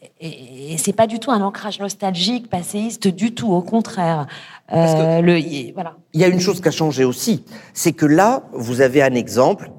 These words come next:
Speaker 2: de, euh, différentes époques, différents designers, euh, à différents niveaux. Ce qui a beaucoup changé, c'est qu'avant, on, on parlait, enfin, quand on travaillait dans la couture ou tout ça,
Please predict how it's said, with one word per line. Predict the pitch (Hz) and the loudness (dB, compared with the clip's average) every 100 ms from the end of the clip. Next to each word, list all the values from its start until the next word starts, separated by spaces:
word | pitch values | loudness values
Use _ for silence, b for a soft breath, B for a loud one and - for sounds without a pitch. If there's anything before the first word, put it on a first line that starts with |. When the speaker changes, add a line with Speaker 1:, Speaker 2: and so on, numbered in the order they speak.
| 131 | -8
Speaker 2:
de, | 110 107 156 196 214 B B - | -4 2 6 6 4 B B 2
euh, | 135 120 117 110 107 104 101 | 4 4 4 2 2 2 -2
différentes | 104 165 160 165 170 131 | -2 -2 0 2 0 0
époques, | 143 143 156 147 | 2 6 4 2
différents | 123 165 160 139 143 | -8 -2 0 2 -2
designers, | 117 117 127 117 120 135 165 - B B - | -4 0 2 2 2 4 2 -2 B B 0
euh, | 131 117 110 110 107 107 107 104 101 | 4 4 2 2 2 2 2 2 0
à | - | -2
différents | 120 147 - 156 160 | -4 -2 0 2 2
niveaux. | 147 110 107 - B B | 0 -2 -8 -8 B B
Ce | - | -10
qui | - | -2
a | 135 | 0
beaucoup | 160 - 180 | 2 -2 -4
changé, | - 117 113 175 240 233 B | -6 -6 -2 0 0 -2 B
c'est | - - | -10 -8
qu'avant, | 135 143 127 185 233 240 - | -2 0 2 2 2 -2 -6
on, | 151 143 | -4 -4
on | 143 | -4
parlait, | 120 131 143 165 175 | -2 0 2 0 0
enfin, | - 117 | -4 -6
quand | 98 - 123 | -4 -4 -4
on | 120 - - _ | -4 -6 -10 _
travaillait | - - 113 113 120 | -6 -2 0 2 2
dans | 113 | 0
la | 101 98 | -2 -4
couture | 104 - 123 104 | -8 -6 -4 -4
ou | |
tout | - | -6
ça, | - 202 | 0 0